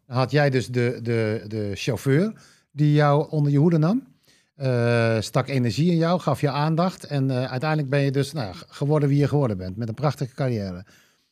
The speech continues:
Hoe, hoe zorgen jij of jullie ervoor dat jullie die chauffeursrol op je nemen? En dat je, naast dat je een professionele taak hebt, dan ook wilt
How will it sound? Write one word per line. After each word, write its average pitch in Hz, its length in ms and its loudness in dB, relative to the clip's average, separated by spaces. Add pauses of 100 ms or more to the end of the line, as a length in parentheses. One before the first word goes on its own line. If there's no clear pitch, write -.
(120)
Hoe, 175 360 0
hoe 160 360 0
zorgen 139 440 2
jij 151 320 4
of 110 100 -2
jullie 147 340 4
ervoor 98 520 -2 (460)
dat 127 220 0
jullie 147 280 2
die 135 240 2
chauffeursrol 135 880 0 (200)
op 156 180 -2
je 131 120 2
nemen? 113 360 2
En 160 80 -2
dat 139 200 0
je, 131 200 -8
naast 139 300 0
dat 147 140 -2
je 143 80 -2
een 120 60 -4
professionele 147 640 0
taak 170 300 0
hebt, 208 160 -2
dan 123 120 -4
ook 143 200 0
wilt 165 280 0